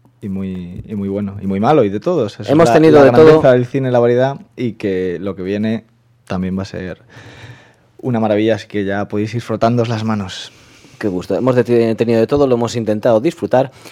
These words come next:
Speaker 2: y, en cualquier caso, hoy en día el di-, el cine también tiene desnudos. Con esta conclusión, <laughs> con esta conclusión tan fantástica, pues terminamos la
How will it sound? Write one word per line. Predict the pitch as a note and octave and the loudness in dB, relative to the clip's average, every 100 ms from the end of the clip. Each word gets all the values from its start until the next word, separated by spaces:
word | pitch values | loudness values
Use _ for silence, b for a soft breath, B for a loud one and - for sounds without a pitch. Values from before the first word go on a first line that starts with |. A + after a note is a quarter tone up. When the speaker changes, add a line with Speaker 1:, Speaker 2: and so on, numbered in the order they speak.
| B - | B -6
Speaker 2:
y, | A2 G#2+ G2+ G2 F#2+ F#2+ F#2+ F2 | -2 0 0 0 -2 -2 -2 -4
en | F#2+ | -4
cualquier | G2 G2 G#2+ | -4 -4 -2
caso, | A#2+ A2 B2 - - | -4 0 0 0 -2
hoy | A2+ A#2+ | 0 0
en | G2 | 0
día | A2+ B2 | 0 0
el | - F2+ F#2+ | 0 -6 -8
di-, | A#2 | -8
el | E2+ F#2 | -8 -8
cine | B2 C3 | -4 -4
también | B2 E2+ G#2+ | -4 -6 -4
tiene | A2+ A2+ A2 | -2 -2 -4
desnudos. | F2+ F#2+ E2+ - - | -8 -10 -12 -16 -20
Con | - G2+ | -10 -4
esta | D#3 D3+ | -2 -2
conclusión, | C3 E3+ C3 B2 F3 G#3 - - - | -2 -4 -4 2 4 4 0 -6 -2
<laughs> | - A#2+ - C4+ - - D4+ - D4+ - - _ - - - - | -2 -2 -4 -4 -4 -4 -6 -18 -20 -20 -20 _ -12 -12 -12 2
con | E3+ | 6
esta | D#3+ E3 | 8 6
conclusión | D#3+ D3 C#3+ C#3+ D3 C#3 | 4 4 0 4 4 6
tan | C#3+ C#3+ C#3 B2 | 6 8 6 4
fantástica, | C3 B2+ D3+ F3+ F3 | 2 2 2 2 0
pues | E3+ A2+ | 2 0
terminamos | G#2 G2 G2+ A2+ A2 | 0 -2 -2 -2 2
la | A2 G#2+ | 2 0